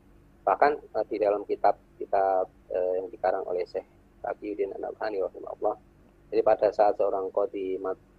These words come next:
madzalim memutuskan perselisihan seorang khalifah,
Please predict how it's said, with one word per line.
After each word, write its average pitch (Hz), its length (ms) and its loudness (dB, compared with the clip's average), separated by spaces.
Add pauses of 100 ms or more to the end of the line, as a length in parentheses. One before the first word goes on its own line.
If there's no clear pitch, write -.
madzalim 107 560 4
memutuskan 95 640 -6
perselisihan 95 640 -6
seorang 95 320 -4
khalifah, 113 480 0